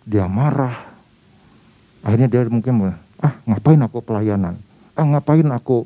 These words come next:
ikut-ikut sama Rasul Paulus? Ah, udahlah, nggak Tuhan-Tuhanan." Kalau dia mungkin memilih seperti itu, yang terjadi sebenarnya adalah sebuah kemunduran. Tetapi apa yang terjadi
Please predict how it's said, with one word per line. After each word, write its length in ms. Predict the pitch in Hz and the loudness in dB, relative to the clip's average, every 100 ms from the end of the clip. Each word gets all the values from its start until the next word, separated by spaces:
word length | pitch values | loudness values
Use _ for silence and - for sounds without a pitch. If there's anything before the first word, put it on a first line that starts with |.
| - | -6
ikut-ikut 560 | 120 147 135 - 120 - _ _ _ | -6 -4 -4 -4 -4 -6 _ _ _
sama 240 | 110 107 104 | 0 2 0
Rasul 240 | 101 110 | -2 -4
Paulus? 480 | 107 104 107 - - - - - - - - - - - - | -2 -2 -4 -8 -18 -20 -20 -20 -20 -20 -20 -20 -20 -16 2
Ah, 100 | 147 | 4
udahlah, 320 | 131 131 139 117 | 4 2 0 0
nggak 320 | 113 113 - | -2 -2 -2
Tuhan-Tuhanan." 640 | 120 117 113 104 107 107 101 | -2 -2 -2 0 0 0 -2
Kalau 240 | - 139 170 | -2 0 2
dia 160 | 127 | 2
mungkin 240 | 123 117 135 127 | 2 2 0 2
memilih 240 | 110 110 | 2 2
seperti 560 | 110 - 101 101 123 127 | -2 -8 -8 -4 -4 -4
itu, 160 | 95 - _ _ _ - - _ _ _ - | -10 -14 _ _ _ -20 -20 _ _ _ -6
yang 80 | 92 | -4
terjadi 320 | 101 98 117 | 0 0 0
sebenarnya 400 | 135 107 117 123 | -4 -4 -4 -2
adalah 140 | 110 123 | -4 -6
sebuah 400 | - 101 98 95 | -8 -4 -4 -4
kemunduran. 560 | - 107 104 113 120 - - - _ _ _ - - - - - - - - - - - | -2 0 0 0 -2 -6 -16 -20 _ _ _ -20 -20 -20 -20 -20 -20 -20 -20 -20 -14 -4
Tetapi 420 | 101 135 - 151 | 0 2 2 0
apa 220 | 123 - 151 | 0 -2 -2
yang 80 | |
terjadi 480 | 127 98 101 95 123 | -2 -4 -4 -2 -4